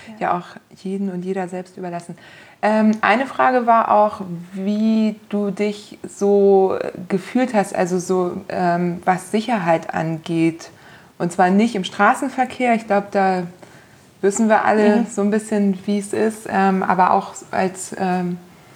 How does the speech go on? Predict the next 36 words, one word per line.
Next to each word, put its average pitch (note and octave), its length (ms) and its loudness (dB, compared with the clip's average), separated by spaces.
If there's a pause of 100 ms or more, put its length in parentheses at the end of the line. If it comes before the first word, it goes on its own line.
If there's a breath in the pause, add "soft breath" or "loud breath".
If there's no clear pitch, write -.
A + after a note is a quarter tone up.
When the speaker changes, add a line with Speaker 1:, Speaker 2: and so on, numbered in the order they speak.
(1000 loud breath)
Speaker 2:
jemand, F#3+ 360 0
der G3 160 2
alleine F#3+ 540 2
unterwegs G3 460 2
ist, F3+ 140 -10
als F3 180 -10
Frau, G3+ 360 2
die G3 160 -2
alleine F#3+ 320 2
Speaker 1:
Stichwort F#3+ 240 2
Speaker 2:
unterwegs F3+ 180 -2
Speaker 1:
Frau G#3 220 4
Speaker 2:
ist. - 100 0
Speaker 1:
am G3 120 -2
Straßenrand, F#3+ 800 -4
äh, F3+ 340 -4 (280)
nachts. E3+ 340 -8
Speaker 2:
Genau, A#3+ 260 4
Speaker 1:
<laughs> - 0 -
So. G#3+ 140 4 (420 loud breath)
Speaker 2:
im E4+ 80 6
Grunde A3+ 300 2
ja. F3+ 320 2
Speaker 1:
Ähm, A3 380 0
Speaker 2:
Wobei F#3+ 220 2
das G3+ 160 -2
ja F#3+ 120 -2
nicht F#3+ 180 -6
nur G3+ 220 -2
am G3+ 100 2
Straßenrand, F#3+ 680 2
Speaker 1:
<clears throat> - 20 -8
Ja, G#3 60 -2
Speaker 2:
sondern F#3 300 -2
Speaker 1:
klar. F#3 140 0
Speaker 2:
auch F#3+ 120 -4